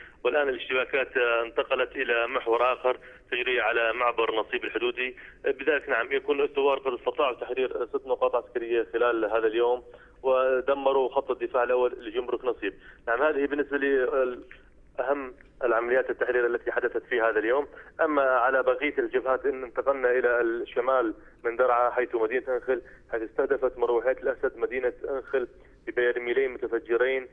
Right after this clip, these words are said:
آه، أدى إلى دمار كبير في الممتلكات، كما قصفت مروحية النظام، آه، بغارات الجوية على بلدة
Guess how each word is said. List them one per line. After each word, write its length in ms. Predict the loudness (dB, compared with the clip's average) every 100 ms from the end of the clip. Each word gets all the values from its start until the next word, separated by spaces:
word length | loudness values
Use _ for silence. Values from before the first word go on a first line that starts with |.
| -20 -2
آه، 200 | 2 2
أدى 280 | 2 2 4
إلى 140 | 4 4
دمار 280 | 4 2
كبير 260 | 0 -2 -2
في 60 | -4
الممتلكات، 680 | -8 -8 -4 -2 2 2 0 -8 -10 -4
كما 160 | -2
قصفت 400 | 0 -2 -2 -2
مروحية 320 | 0 2 0 -2
النظام، 420 | -4 0 0 0 -6 -20 -20 -4
آه، 400 | 0 2 4 2 0
بغارات 880 | -2 0 2 2 2 2 4 2 -2
الجوية 840 | -6 -2 0 2 0 2 2 0 -4 -10 -2
على 160 | 0 2
بلدة 200 | 0